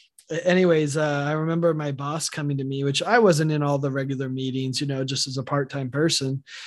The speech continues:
but he came to me and he's like, "Hey, uh, we're working on this bridge financing and we're not sure it's gonna come through, and,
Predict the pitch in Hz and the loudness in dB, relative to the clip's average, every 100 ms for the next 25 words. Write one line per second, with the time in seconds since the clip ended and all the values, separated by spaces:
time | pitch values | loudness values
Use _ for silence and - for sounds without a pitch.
0 | - _ 139 131 - 156 170 147 139 135 | -18 _ -4 -2 0 2 4 4 2 0
1 | 127 135 135 - _ _ _ _ _ _ | 0 0 -2 -6 _ _ _ _ _ _
2 | - - 143 160 160 147 139 139 147 165 | -16 -6 2 4 6 6 4 4 4 4
3 | 185 180 196 175 160 160 147 143 - - | 2 0 0 0 0 0 0 0 -4 -10
4 | 151 151 151 147 - 156 156 151 143 143 | -4 0 2 0 -2 -2 0 0 0 0
5 | 147 147 143 139 135 147 156 147 - 143 | 0 0 2 0 0 0 0 -2 -2 -2
6 | - 143 135 147 131 - 190 175 165 156 | -2 -4 -4 -2 -4 2 4 6 6 6
7 | 143 139 135 139 | 6 4 0 -4